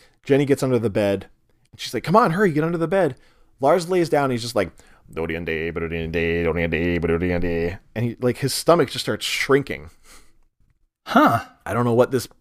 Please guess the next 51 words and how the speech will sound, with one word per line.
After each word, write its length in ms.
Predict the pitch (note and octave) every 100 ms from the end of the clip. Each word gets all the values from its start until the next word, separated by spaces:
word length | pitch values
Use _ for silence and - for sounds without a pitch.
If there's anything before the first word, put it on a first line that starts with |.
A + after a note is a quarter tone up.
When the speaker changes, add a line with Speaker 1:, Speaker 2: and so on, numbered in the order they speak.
| -
Speaker 1:
weird 420 | A#2+ B2 B2+ B2+
meditation 600 | C3+ B2+ B2 C#3 C3 D3+
he's 180 | C#3+ B2+
doing 260 | C3+ C3
is. 380 | C3 C3 C3+ - - _ _ _ _ _ _
But 80 | -
then 80 | C3+
he 100 | D3
rolls 240 | C3 B2+ C3
under 160 | B2
the 120 | A2+
bed 240 | G#2+ A2+ G#2
and 100 | G2+
she's 240 | - G#2+
like, 180 | G#2 - -
"Oh, 380 | F#3 C#3+ F#2 - - - -
is 140 | G#2
that 160 | C3+ F3
how 80 | A3+
you 180 | G#3+ F#3+
got 180 | F#3+ F#3
through 100 | G3+
the 60 | D#3
window? 460 | A#2+ D#3+ A#3 C#4+ - _ _ - - _ _
Why 160 | A2+ C#3+
don't 120 | C4
you 60 | A#3+
just 220 | A3 D#3+
do 160 | C3 F3
that 160 | G3
all 140 | G3+ F3
the 60 |
time?" 540 | D#3 D3 A3 B2+ E2+ G#2 - - - - - -
He's 160 | C3+
like, 160 | C3+ -
"Is 60 | -
that 80 |
a 80 | - -
fat 200 | F3 B3+
joke?" 840 | G#3+ E4+ C4 B3 - - F3+ -
Speaker 2:
<laughs> 0 | - - - - - _ _ - - - - - - - - - -
She's 120 | C#3+
like, 120 | D3
"I'd 140 | D#3+
fuck 440 | - - C#3 G3 -
you 120 | A#2+
if 100 | A2+
you 60 | A2+
were 60 |
skinnier, 580 | G2+ - C#3 G#3+ A#2+ A#2
but, 320 | A2+ G2+ G2